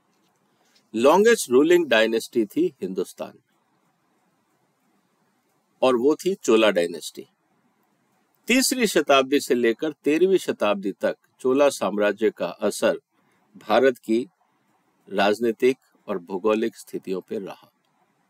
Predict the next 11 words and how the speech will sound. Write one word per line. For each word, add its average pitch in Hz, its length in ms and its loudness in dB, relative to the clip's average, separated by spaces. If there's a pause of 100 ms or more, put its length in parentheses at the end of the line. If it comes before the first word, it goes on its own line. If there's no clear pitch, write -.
(1080)
इतना 240 340 2
बड़ा 160 260 2
साम्राज्य, 123 760 0
इतना 143 340 -4
समृद्ध 143 580 0
साम्राज्य 92 640 -6 (340)
दुनिया 101 320 -4
में 107 160 -8 (140)
कहीं 95 220 -6
नहीं 82 180 -14
था। - 200 -20